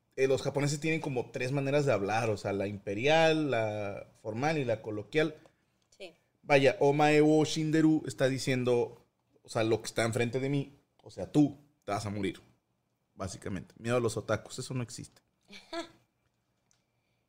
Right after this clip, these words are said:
Speaker 2: Eh, ahorita preguntan, hay otra que es miedo a enfermarse,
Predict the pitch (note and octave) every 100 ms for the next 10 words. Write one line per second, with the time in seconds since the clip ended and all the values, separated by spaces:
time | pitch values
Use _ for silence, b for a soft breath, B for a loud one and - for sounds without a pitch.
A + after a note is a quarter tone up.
0 | _ - A3 - A3 A#3+ A#3+ B3+ C4 C4
1 | B3+ C4 C4 A#3+ A#3 A#3+ B3 B3 A3+ A3
2 | A3 A3+ A3 A#3 B3 A#3 G3 F#3+ F#3+ -